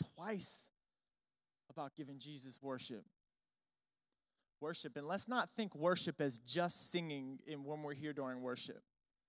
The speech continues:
W-, once I started to, like, truly, like, man, like, it, faith clicked to me, and I started, like, giving Jesus everything as he, like, redefined what worship meant to me. Yes, this is worship. Right now, me preaching,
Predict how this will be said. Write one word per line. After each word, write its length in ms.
W-, 180
once 240
I 280
started 460
to, 280
like, 320
truly, 460
like, 260
man, 340
like, 240
it, 120
faith 320
clicked 360
to 80
me, 180
and 80
I 40
started, 440
like, 200
giving 220
Jesus 480
everything 520
as 100
he, 160
like, 160
redefined 960
what 200
worship 480
meant 200
to 100
me. 180
Yes, 180
this 180
is 140
worship. 460
Right 180
now, 160
me 160
preaching, 460